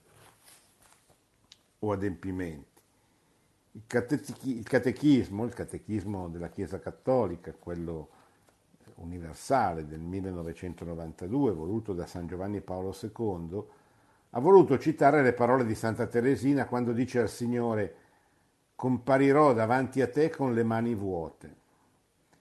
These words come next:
per esprimere che i santi hanno sempre avuto una viva consapevolezza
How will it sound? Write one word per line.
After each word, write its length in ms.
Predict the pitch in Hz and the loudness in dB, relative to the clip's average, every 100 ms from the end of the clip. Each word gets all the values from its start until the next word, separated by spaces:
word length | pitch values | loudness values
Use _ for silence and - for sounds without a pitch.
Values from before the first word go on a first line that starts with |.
| _ _ _ _ | _ _ _ _
per 140 | - 127 | 0 4
esprimere 880 | 143 - 156 160 135 104 98 104 - | 4 2 2 4 4 2 -2 -2 -2
che 100 | 123 | 0
i 120 | 139 | 0
santi 720 | - 147 131 107 95 - 110 | 2 2 2 2 -4 -6 -4
hanno 240 | 113 110 | -2 -4
sempre 500 | 104 - 165 151 123 | -4 0 0 0 2
avuto 420 | 123 131 131 - 92 | 2 2 -2 -2 -6
una 160 | 95 | -6
viva 300 | 98 135 127 | -2 0 0
consapevolezza 1200 | - 110 - 101 - 95 90 95 107 107 - 131 | -2 -6 -6 -8 -6 -4 -2 -2 -2 -6 -8 -8